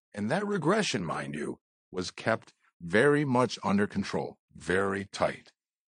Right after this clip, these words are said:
So that's a big part of the whole process here, is keeping your risk light when things are in a regression or a sideways period. And then when they're not, then you expand.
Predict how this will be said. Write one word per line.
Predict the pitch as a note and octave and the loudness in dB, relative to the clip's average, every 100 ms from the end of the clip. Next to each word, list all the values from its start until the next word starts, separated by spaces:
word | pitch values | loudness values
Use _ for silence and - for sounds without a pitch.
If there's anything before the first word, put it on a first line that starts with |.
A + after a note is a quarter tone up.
| _ _ | _ _
So | - A2 F#2+ G2 - G2 G2 | -4 2 2 2 -4 -16 -2
that's | A2 A2 G#2 | 0 0 0
a | C3 | -2
big | G#2 A2 F#2+ | 0 0 2
part | A2+ A2 | 0 2
of | |
the | F#2+ | 0
whole | F2+ F#2 | 2 0
process | - F2+ F#2 - C#2+ - | 2 2 2 -2 -4 -2
here, | E2 D2+ D2 | -2 -2 -2
is | F2 F2 E2+ - _ _ - | -2 -2 -2 -8 _ _ -16
keeping | - C3+ B2+ A#2+ C#3 C3 C3 - _ _ F#2 | -6 2 2 4 2 2 -4 -12 _ _ -6
your | F2 E2+ E2 D#2+ - | 0 2 0 -2 -8
risk | E2+ E2+ A2+ A2+ - - | -8 2 2 2 -4 -8
light | C#2 D2+ F#2+ D3+ - _ _ _ _ _ _ - | -4 0 0 -2 -12 _ _ _ _ _ _ -2
when | F2 F#2 | 2 4
things | F#2+ G2+ G2 F#2+ | 4 4 6 6
are | |
in | F#2+ | 6
a | F2+ | 4
regression | E2 E2+ F2 - G#2+ | 4 4 4 4 2
or | F2 D#2+ | 4 2
a | D#2+ | 2
sideways | - E2+ D2 E2+ F2 F2 - | 0 2 2 2 2 0 0
period. | G#2+ G#2 A#2+ C3 - _ _ _ | 2 4 2 0 -8 _ _ _
And | F2 F#2 | 0 2
then | |
when | G#2+ G#2 | 4 6
they're | G2+ | 6
not, | A#2 D#3 F#2+ | 4 2 2
then | G#2 A#2 | 2 4
you | A#2+ G#2 | 2 2
expand. | - - G#2 F#2 C2+ - | -2 0 2 2 -2 -10